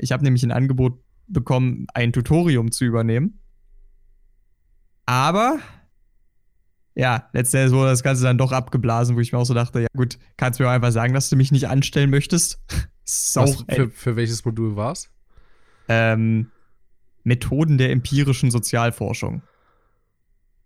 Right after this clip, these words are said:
Speaker 1: Also
Speaker 2: Das klingt ja
Speaker 1: basi-
Speaker 2: spannend.
Speaker 1: Also es ist tatsächlich auch relativ spannend, finde ich. Äh, aber jetzt nur mal für, für normale Menschen.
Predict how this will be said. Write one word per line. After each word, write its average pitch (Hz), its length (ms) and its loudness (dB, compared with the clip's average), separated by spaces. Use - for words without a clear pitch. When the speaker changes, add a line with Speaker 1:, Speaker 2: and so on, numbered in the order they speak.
Speaker 1:
Also 131 380 4
Speaker 2:
Das 123 40 0
klingt 131 260 2
ja 123 80 4
Speaker 1:
basi- 117 100 -2
Speaker 2:
spannend. 110 500 -4
Speaker 1:
Also 127 340 0
es - 180 -2
ist - 180 -2
tatsächlich 214 360 -2
auch 185 120 -4
relativ 196 360 -2
spannend, 190 320 -2
finde 214 220 -4
ich. 220 180 -6
Äh, 127 480 2
aber 127 420 2
jetzt 131 220 -2
nur 147 80 6
mal 147 100 4
für, 131 400 2
für 123 560 0
normale 123 540 2
Menschen. 160 580 2